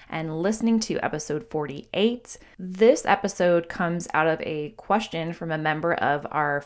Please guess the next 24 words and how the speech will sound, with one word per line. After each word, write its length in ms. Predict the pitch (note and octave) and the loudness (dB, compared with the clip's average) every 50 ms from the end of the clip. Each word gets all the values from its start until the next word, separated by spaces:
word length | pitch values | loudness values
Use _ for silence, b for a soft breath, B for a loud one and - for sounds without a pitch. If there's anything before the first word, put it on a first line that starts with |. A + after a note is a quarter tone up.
| - | -2
Facebook 420 | - F#3+ F#3+ - - - F3 E3 E3 | 0 0 0 0 0 2 0 0 0
community 640 | - - E3+ E3 E3 D#3+ D#3+ D#3 F3 F#3+ G#3+ G#3+ | -4 -6 -4 -4 -2 -2 -2 -4 -2 -2 -2 -4
called 340 | G#3+ - - D3+ C#3+ C#3+ - - | -4 -4 -4 -4 -4 -4 -4 -4
Elevate 480 | - D3+ D3+ E3 E3 E3 D#3+ D#3 D3+ - | -2 0 0 2 2 0 0 -2 -2 -4
Academy. 880 | - C#3 - - - - D#3 D3 C#3 D3 D#3+ D#3 D#3+ F#3+ A3+ A#3 - - | -6 -8 -8 -12 -8 -4 -4 -2 -2 -2 -4 -4 -4 -4 -4 -4 -4 -4
I 140 | D3 D3 | -4 -4
threw 360 | D3+ - - - - A3 A3 G#3+ | -4 -6 -4 2 6 8 8 8
it 60 | G3 | 8
out 240 | F#3+ F#3+ F3+ - - | 8 6 4 4 2
there 260 | G3+ G3 G#3 A3+ A3+ | 0 2 2 2 2
that 300 | G3+ E3+ D3+ D3 D3 - | 2 4 4 4 2 0
I 120 | - D3+ D3 | 0 -2 0
would 160 | D#3 D#3+ D#3 | 0 0 0
love 240 | D3+ D#3 D#3 D#3 D#3 | 2 2 2 2 0
to 160 | - - - | -4 -8 -8
answer 320 | D3 D3 D3 - D#3 D#3+ | -8 -8 -8 -8 -8 -10
some 180 | - - D3 D3 | -8 -10 -14 -14
questions, 840 | - - - D#3+ E3 E3 - - - F#3+ G3 G3+ G#3 G#3+ A3 A3 B B B B B B B - | -10 -2 2 2 2 2 0 -4 -2 -2 0 2 2 2 2 0 B B B B B B B -8
as 100 | - D3 | -6 -6
I 120 | C#3+ C#3+ | -6 -6
sometimes 560 | D3 - - D3+ D3+ - E3 D3+ D3 D3 D3+ | -6 -6 -8 -8 -6 -6 -8 -8 -8 -10 -10
do 180 | - D3 D3 D3+ | -8 -6 -4 -4
in 120 | D3+ D3+ | -4 -4
there 300 | D3 C#3 C#3 C#3+ D#3+ E3+ | -6 -8 -6 -6 -8 -8